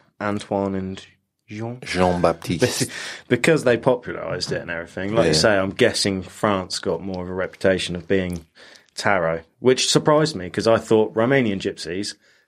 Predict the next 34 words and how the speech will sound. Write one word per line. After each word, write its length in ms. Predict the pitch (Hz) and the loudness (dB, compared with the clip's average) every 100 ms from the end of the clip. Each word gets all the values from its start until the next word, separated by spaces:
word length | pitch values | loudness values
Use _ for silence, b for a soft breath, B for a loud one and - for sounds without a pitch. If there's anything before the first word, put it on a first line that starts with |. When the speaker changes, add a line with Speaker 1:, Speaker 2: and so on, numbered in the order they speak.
| - | 0
Speaker 1:
And 140 | 127 | 4
then 60 | 196 | 6
Speaker 2:
Yeah. 280 | 196 170 107 | 6 6 4
Speaker 1:
when 240 | 110 110 B B B B - | -2 -6 B B B B 0
I'd 140 | 117 | 2
done 180 | 131 113 | 4 4
my 80 | 107 | 4
research 540 | 110 120 113 95 95 | 4 4 2 0 -2
and 60 | 107 | -6
I 20 | |
was 100 | 113 | -4
like, 120 | 127 | 2
"Oh, 180 | 196 104 | 4 4
it's 120 | 87 _ 98 | 0 _ -12
made 340 | 107 107 104 | -2 -2 0
in 140 | 101 | -2
Italy. 640 | 110 120 92 80 - 117 - _ _ _ _ - | -6 -6 -8 -10 -14 -14 -16 _ _ _ _ -12
Why 280 | 110 127 | 4 4
wouldn't 220 | 123 117 110 | 6 2 -2
they 100 | 110 | 2
go 220 | 113 113 | 4 2
for 140 | - | 0
the 200 | 107 110 | 2 2
Italian 640 | 113 - - 135 131 110 107 | 0 -6 0 2 4 2 2
name 340 | 107 107 110 - | 2 2 0 -2
of 400 | 120 120 123 120 B B B B - - | 4 6 6 2 B B B B -20 -14
Trionfi?" 1200 | - - 139 127 - - 123 143 151 - 131 165 - | -8 -2 0 0 0 -4 0 0 0 0 -2 -2 -8
Trionfi. 640 | - 143 143 151 - 113 151 | -2 0 2 0 0 2 4
Speaker 2:
Trionfi. 520 | 113 107 113 117 - | 4 6 4 0 -4
Speaker 1:
But 80 | - | 2
no, 140 | 151 180 | 4 6
it's, 380 | 131 110 - 120 | 4 0 -4 -4
it's 440 | 127 - - - | -4 -4 -8 -10
tarot. 400 | - 147 143 92 | -2 0 0 -2